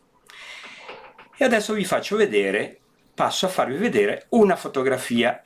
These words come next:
interessante. Allora, la fotografia in questione, vado a cambiare, perché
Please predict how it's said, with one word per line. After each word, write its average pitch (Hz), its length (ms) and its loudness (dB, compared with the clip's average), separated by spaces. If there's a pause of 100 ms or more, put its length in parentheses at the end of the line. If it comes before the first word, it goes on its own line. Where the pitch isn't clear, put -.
interessante. - 1120 -2 (380)
Allora, 117 180 0
la 165 120 2
fotografia 175 720 0
in 147 200 2
questione, 95 480 0
vado 104 260 0
a 90 60 -2
cambiare, 104 640 0
perché - 320 -12